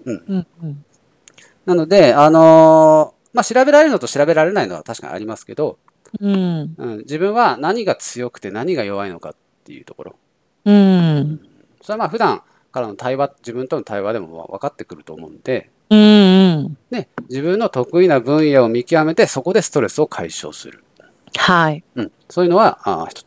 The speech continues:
Speaker 2: 大事だと思います。
Speaker 1: うん。
Speaker 2: うんうん。
Speaker 1: ほんとほんと。
Speaker 2: うんうんうん。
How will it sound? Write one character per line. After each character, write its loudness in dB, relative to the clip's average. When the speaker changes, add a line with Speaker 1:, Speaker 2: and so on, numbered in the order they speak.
Speaker 2:
大 -4
事 -12
だ -8
と 4
思 -2
い -18
ま -20
す。 -18
Speaker 1:
う -2
ん。 2
Speaker 2:
う 2
ん 0
う -8
ん。 -14
Speaker 1:
ほ -2
ん -2
と -2
ほ 2
ん -8
と。 -2
Speaker 2:
う -8
ん -10
う -12
ん -14
う -12
ん。 -16